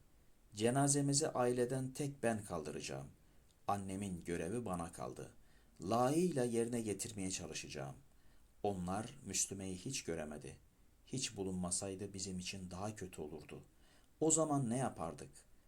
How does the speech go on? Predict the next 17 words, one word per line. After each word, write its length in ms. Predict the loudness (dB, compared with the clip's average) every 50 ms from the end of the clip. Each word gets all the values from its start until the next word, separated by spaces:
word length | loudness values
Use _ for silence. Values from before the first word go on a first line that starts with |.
| -20 -20 -16
Her 380 | -6 0 2 2 2 2 0 -2
an 320 | -2 -2 -2 -2 -4 -4
bulundu 380 | -4 -4 -4 -2 -4 -2 0 0
mu, 260 | 0 0 -2 -2 -6 -10 -14 -20 -20 -20 -20 -20 -14 -6
bulunacak 640 | -4 -2 -2 0 -2 -2 0 -2 -2 -2 -4 -8 -8
mı, 220 | -6 -6 -6 -8 -10 -16 -20 -20 -20 -20 -20 -14 -6
geldi 400 | -2 0 2 2 0 -2 -4 -6
mi, 280 | -6 -6 -6 -8 -8 -10 -14 -20 -20 -20 -20 -20 -16 -10
gelecek 580 | -6 -2 -2 0 0 0 2 0 0 -2 -4 -8
mi 100 | -6 -6
diye 220 | -4 -2 -2 -2
yaşayacaktık. 720 | -2 -2 -4 -4 -6 -6 -6 -6 -6 -8 -8 -8 -12 -14 -14 -14 -20 -20 -20 -20 -20 -20 -20 -20 -10 -6
Ama 240 | -6 -4 -4 -4
şimdi 500 | -4 -4 -4 -4 -6 -8 -8 -10 -10 -12 -14 -20 -20 _ -10
mezarı 500 | -6 -6 -4 -4 -4 -4 -6 -10 -10 -10
belli 220 | -8 -10 -8 -8 -10
olacak. 380 | -10 -10 -10 -12 -12 -12 -12